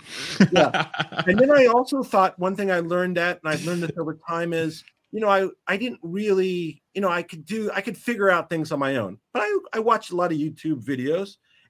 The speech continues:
Speaker 1: and I thought those people knew a lot more than they did. And, uh, now when I watch them, I watch them with a, a,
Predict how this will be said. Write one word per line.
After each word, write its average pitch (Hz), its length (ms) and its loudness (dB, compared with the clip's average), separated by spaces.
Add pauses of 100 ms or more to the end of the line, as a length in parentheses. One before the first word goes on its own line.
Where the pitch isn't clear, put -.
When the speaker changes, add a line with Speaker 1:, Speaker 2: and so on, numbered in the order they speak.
Speaker 1:
and 175 160 -2
I 202 80 -2
thought 202 480 -4
those 170 220 -6
people 202 360 -6
knew 165 180 -2
a 151 40 0
lot 160 300 -4
more 160 180 -4
than 156 200 -8
they 147 120 -4
did. 143 380 -8 (680)
And, 160 400 0
uh, 147 340 0 (340)
now 175 720 4 (200)
when 147 160 -4
I 143 120 -2
watch 139 480 -4
them, 139 380 -4 (100)
I 143 160 -2
watch 143 480 -4
them 135 300 -2
with 117 520 -4 (540)
a, 120 240 -6
a, 135 40 -4